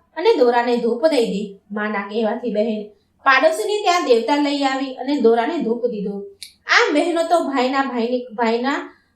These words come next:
પોતાના ભાઈના કલ્યાણની ભાવનાથી વીરપસલીના દોરાને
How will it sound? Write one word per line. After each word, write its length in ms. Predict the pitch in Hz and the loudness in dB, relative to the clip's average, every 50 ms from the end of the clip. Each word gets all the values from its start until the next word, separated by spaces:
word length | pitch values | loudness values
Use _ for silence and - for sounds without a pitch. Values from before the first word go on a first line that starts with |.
| _ - | _ -4
પોતાના 520 | 262 294 285 330 339 370 370 349 277 247 | 0 2 4 4 4 4 2 2 0 0
ભાઈના 360 | 269 254 262 285 302 311 311 - | 0 0 0 0 0 0 0 0
કલ્યાણની 500 | 247 247 254 262 269 302 349 320 285 - | 0 2 2 2 0 0 0 -2 -2 -2
ભાવનાથી 500 | 247 233 240 240 254 262 277 277 254 220 | -2 -2 -2 0 0 -2 -2 -2 -4 -2
વીરપસલીના 680 | 220 247 262 277 262 254 254 - 240 233 233 226 202 | -2 -2 -2 -2 0 0 0 0 0 0 0 0 -2
દોરાને 400 | 196 202 214 226 254 254 262 269 | -2 -2 0 0 0 0 0 -2